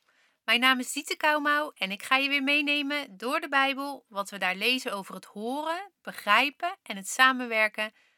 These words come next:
met de stem van God. Vorige week sprak ik over dromen en God ontmoeten in de nacht.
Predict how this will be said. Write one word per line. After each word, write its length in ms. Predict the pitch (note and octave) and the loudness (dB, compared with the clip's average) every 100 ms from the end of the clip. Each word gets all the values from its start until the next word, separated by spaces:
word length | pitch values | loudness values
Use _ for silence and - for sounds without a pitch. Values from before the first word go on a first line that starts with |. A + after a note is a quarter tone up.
| _ | _
met 260 | - A#3+ D#4+ | -2 -2 -2
de 60 | C4+ | -6
stem 320 | - A#3 G#3+ | 0 -2 -2
van 180 | F#3+ F3 | -10 -10
God. 360 | E3 F#3+ - _ _ _ _ _ _ _ _ _ _ _ _ _ _ _ _ _ _ | -14 -16 -20 _ _ _ _ _ _ _ _ _ _ _ _ _ _ _ _ _ _
Vorige 400 | - D#4 F#4 - | -8 0 0 2
week 240 | D#4+ D#4 - | 0 0 -2
sprak 340 | - B3 A#3+ | -6 -6 -6
ik 140 | A3 | -6
over 400 | G3+ G3+ A3 A#3 | -6 -6 -6 -8
dromen 600 | G#3+ C#4 F#4+ C#4+ E3+ - _ _ _ - | -2 2 4 2 -2 -14 _ _ _ -10
en 140 | G#3 | -8
God 260 | - D4 C4 | -6 -8 -6
ontmoeten 600 | A#3 A3 C4+ E4+ E4 B3 | -8 -6 -8 -6 -6 -4
in 140 | B3 | -4
de 80 | A#3 | -4
nacht. 580 | F#3+ D#3+ - - - | -6 -8 -12 -18 -20